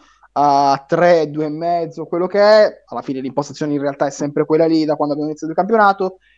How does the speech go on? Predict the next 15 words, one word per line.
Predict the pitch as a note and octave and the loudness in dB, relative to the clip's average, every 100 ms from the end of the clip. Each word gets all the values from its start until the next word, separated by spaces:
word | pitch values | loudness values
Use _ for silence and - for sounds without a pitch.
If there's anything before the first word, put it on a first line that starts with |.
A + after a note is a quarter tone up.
| _ | _
Danilo | - F3+ A3 A#3+ G#3+ | 0 2 4 4 2
e | G3+ | 2
Quadrado, | A#3 B3 A3 G3 G3 G3+ G#3 | 4 4 6 4 4 4 4
io | A3 G#3+ F#3 | 2 0 0
do | G3 F#3+ E3+ E3+ | 2 2 2 -2
cinque | - - C#4 C4+ - G3+ | -12 -4 -2 -2 0 0
e | |
mezzo | G3 A3+ G#3+ D#3+ D#3+ F3 | 0 -2 -2 -4 -2 2
a | G#3 | 2
Quadrado, | - E3+ D#3+ G3 A#3 B3+ A#3+ A3+ | 0 -2 0 2 4 4 4 2
troppo | - F3 G#3 G3 - E3+ | 0 -2 0 0 -2 -4
disordinato, | D#3+ F3 E3 F3 G3 A3 G#3+ | -2 -4 -6 -4 0 0 -2
ci | F#3 D3+ | -6 -6
ha | |
deciso | D3+ - E3 D3+ | -8 -14 -14 -14